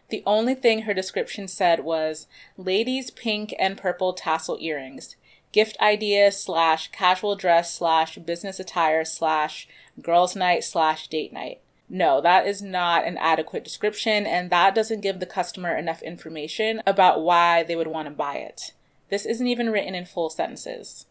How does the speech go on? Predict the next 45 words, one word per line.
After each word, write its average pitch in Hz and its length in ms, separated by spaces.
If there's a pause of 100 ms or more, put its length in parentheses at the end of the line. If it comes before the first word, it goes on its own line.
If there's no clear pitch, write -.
She - 280
would 262 160
need 240 180
to 240 100
come 196 300
up 185 160
with 180 240
a 180 80
compelling 196 580
description 175 760 (140)
that 185 140
would 180 120
entice 208 500
someone 175 320
to - 140
make 156 160
a - 20
purchase. - 680 (160)
I 190 200
would 208 160
write 190 300
how 196 280
these 226 240
earrings 196 440
will 175 320
make 190 220
the 196 80
recipient 180 480
look 202 340
and 180 140
feel 165 180
great 190 260
about 214 240
themselves, 196 720 (340)
and 170 300
how 180 220
to 160 100
accessorize 208 760
and 165 200
dress 175 260
with - 120
those 160 240
earrings, 208 600
like 160 380
what 165 240